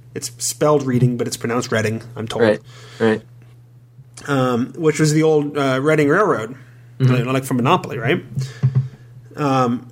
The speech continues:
Speaker 1: and then today, though, the, the whole station is empty, and it's this, just this massive sort of open market thing.
Speaker 2: Hmm.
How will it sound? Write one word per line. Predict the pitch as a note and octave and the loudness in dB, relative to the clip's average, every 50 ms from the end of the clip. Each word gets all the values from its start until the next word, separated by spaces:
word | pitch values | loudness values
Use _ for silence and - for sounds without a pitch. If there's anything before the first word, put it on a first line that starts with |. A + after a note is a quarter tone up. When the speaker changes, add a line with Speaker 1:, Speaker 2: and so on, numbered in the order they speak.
| - - - | -12 -2 0
Speaker 1:
and | D#3+ D3+ D#3 | 2 2 4
then | D3+ D3 D3 D#3 D3 C#3 - - - - | 4 2 2 -2 -4 -8 -16 -20 -14 0
today, | - D#3+ D3+ D#3+ F3+ G#3+ | 0 2 2 4 2 2
though, | A3 E3 C3 C3+ C3+ | 2 2 0 0 2
the, | C#3 C#3 C#3 | 2 2 2
the | C#3 C#3 D3 B2+ | 2 0 0 2
whole | D3 E3+ D#3 | 2 2 2
station | C3 F3 E3+ D#3+ - C3+ | 2 2 -2 0 -2 -2
is | B2 C3+ | -2 -2
empty, | E3 E3 - - C3 | -4 -4 -2 -2 -4
and | B2 B2+ | -2 -2
it's | B2+ - | -4 -4
this, | - C#3 C3 - | -4 -4 -4 -4
just | C3 - D3 C#3+ - - | -4 -4 -6 -4 -4 -4
this | C3 A2+ C3 | -6 -4 -2
massive | B2+ C3 C#3+ C3+ - D3+ B2 - | 0 0 0 2 0 0 -2 0
sort | - C#3+ B2+ B2+ | -2 -2 -2 -2
of | A#2+ A#2+ - - - - - - - - - - _ - - _ _ _ _ _ _ _ _ _ - - | -4 -6 -12 -18 -20 -20 -20 -20 -20 -20 -20 -20 _ -20 -20 _ _ _ _ _ _ _ _ _ -8 0
open | D3+ D3 C#3+ C#3+ C#3 C3 | 0 2 2 4 2 2
market | B2+ B2 B2 B2+ - B2+ - | 4 2 0 0 -2 -6 -8
thing. | - C3 A#2+ G#2 F#2 A2+ - - - - - - - - | -8 -8 -8 -8 -10 -12 -16 -20 -20 -20 -20 -20 -10 -2
Speaker 2:
Hmm. | - D#3 A#2+ F#2+ | 2 2 2 2